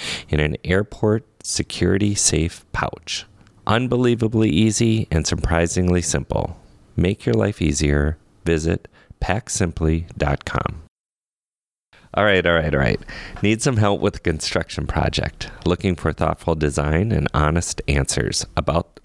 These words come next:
what is possible and what isn't? Kinetic Design Build is a full-service boutique remodeling service,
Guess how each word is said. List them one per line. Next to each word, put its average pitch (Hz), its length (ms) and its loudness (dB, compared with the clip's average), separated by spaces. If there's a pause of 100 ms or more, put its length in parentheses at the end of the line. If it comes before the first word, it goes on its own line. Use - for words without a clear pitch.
(160)
what 92 200 0
is 110 140 -4
possible 76 680 0 (380)
and 71 180 0
what 78 220 0
isn't? - 460 -8 (380)
Kinetic 98 460 0
Design 87 400 2
Build 67 400 -4 (160)
is 69 120 0
a 73 60 2
full-service 92 960 0
boutique - 640 0
remodeling 78 800 0
service, - 600 -2